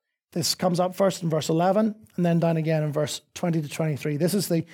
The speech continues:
this is the pivot where he begins to pray for all believers. Uh, verse twenty, "I do not ask for these only, but also for those who will believe in me through their word, that they may all be one, just as you, Father, are in me and I in you,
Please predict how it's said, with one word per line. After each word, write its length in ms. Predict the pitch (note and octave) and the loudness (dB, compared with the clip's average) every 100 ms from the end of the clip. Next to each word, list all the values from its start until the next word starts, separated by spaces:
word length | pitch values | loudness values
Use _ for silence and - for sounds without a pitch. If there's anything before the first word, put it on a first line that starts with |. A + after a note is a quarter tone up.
| - - - | -20 -20 -4
this 160 | F#3+ F#3+ | 2 2
is 40 | C3 | 2
the 80 | |
pivot 240 | F3 F#3+ F#3+ | 0 2 2
where 100 | E3+ | 2
he 60 | |
begins 340 | D#3+ D#3 E3+ D#3+ | 2 2 0 -2
to 80 | - | -2
pray 180 | E3 | 0
for 160 | D3+ D#3 | 2 4
all 240 | E3 G3 | 6 6
believers. 640 | F3+ D#3+ E3 F3 G#3+ - - _ - | 6 4 4 4 0 -4 -12 _ -2
Uh, 200 | D#3+ E3+ | 0 0
verse 240 | D#3+ E3 | 0 0
twenty, 380 | - F3+ G3 G3 - - - | 0 0 0 0 -4 -8 0
"I 80 | |
do 140 | G3 G3+ | 2 4
not 160 | F#3+ | 4
ask 240 | G3+ G#3 - | 4 2 0
for 100 | F3+ | 0
these 220 | F3 E3+ | 0 4
only, 320 | F#3 A#3 A#3+ | 4 6 4
but 160 | F#3+ F#3+ | 4 4
also 420 | F#3+ G#3 A#3+ G3 | 6 6 4 0
for 140 | - | 0
those 400 | C#3+ D#3 D#3+ D3+ - - - | 2 4 4 0 -6 -8 0
who 120 | F#3+ | 2
will 120 | F3+ | 4
believe 480 | D#3+ E3+ G#3+ B3 G3 | 4 4 6 4 4
in 180 | E3+ D3+ | 2 2
me 220 | D3+ D3 | 0 -2
through 420 | - G3 G3+ F#3+ | -2 2 4 4
their 340 | D#3+ E3+ F3 | 4 6 6
word, 540 | E3+ D3+ D#3 D3 D3+ D#3 - - - - | 4 4 4 4 0 -6 -16 -20 -6 0
that 420 | D#3 F3+ F3+ D3+ | 2 2 0 2
they 340 | G3 G#3+ G#3+ | 6 6 4
may 400 | G#3+ F#3 F#3 E3+ G#3+ | 4 4 4 2 0
all 380 | A3+ G#3 A3+ A3+ | 4 6 6 4
be 180 | G#3+ | 2
one, 460 | F#3+ D3+ D3 D3 C#3+ | 2 2 2 0 -2
just 500 | B2+ F#3 F3 - - - _ | 2 2 2 -6 -12 -18 _
as 220 | D#3+ C#3+ D3 | -2 -2 0
you, 320 | F3+ G#3 A3+ | 2 2 2
Father, 480 | - D#3+ D3 C#3+ G3+ | 2 2 2 0 0
are 260 | A#3+ G3+ | 4 4
in 160 | G3+ D#3+ | 4 0
me 240 | C#3+ D#3+ | -4 -6
and 140 | - D3+ | -6 -4
I 200 | D3+ E3 | -2 0
in 200 | D3+ C#3+ | 0 -4
you, 240 | B2+ B2+ | -4 -8